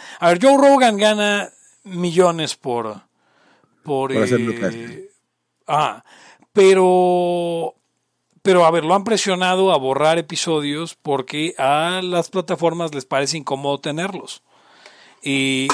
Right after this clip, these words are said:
Speaker 1: y ahí es donde está el problema. Las plataformas, Spotify, que ahora Joe Rogan es una exclusiva de Spotify, eh, Spotify le ha solicitado que ponga advertencias en todos los episodios en los que se menciona el covid,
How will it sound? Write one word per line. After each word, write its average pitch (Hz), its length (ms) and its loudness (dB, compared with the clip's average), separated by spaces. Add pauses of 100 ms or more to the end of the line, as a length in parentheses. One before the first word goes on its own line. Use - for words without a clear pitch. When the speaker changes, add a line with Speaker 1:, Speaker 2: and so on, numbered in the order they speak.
Speaker 1:
y 156 60 0
ahí 160 160 4
es 190 80 2
donde 214 140 0
está - 120 -2
el 190 100 0
problema. 185 500 0
Las 131 160 -2
plataformas, 147 580 -2
Spotify, 185 840 -2 (680)
que 175 80 2
ahora 185 340 4 (180)
Joe 180 160 4
Rogan 180 380 2
es 156 180 -4
una 170 400 -8
exclusiva 175 580 -6
de 175 40 0
Spotify, 165 640 -4 (320)
eh, 160 260 0
Spotify 185 500 0
le 156 140 0
ha 170 340 -2
solicitado 175 880 -2 (320)
que 185 240 6
ponga 220 360 2
advertencias 196 760 0
en 165 140 -8
todos 254 200 4
los 220 120 2
episodios 196 440 0
en 190 80 -4
los 156 140 -6
que 156 80 -10
se 156 100 -6
menciona 160 440 -4
el 185 80 -16
covid, 151 320 -8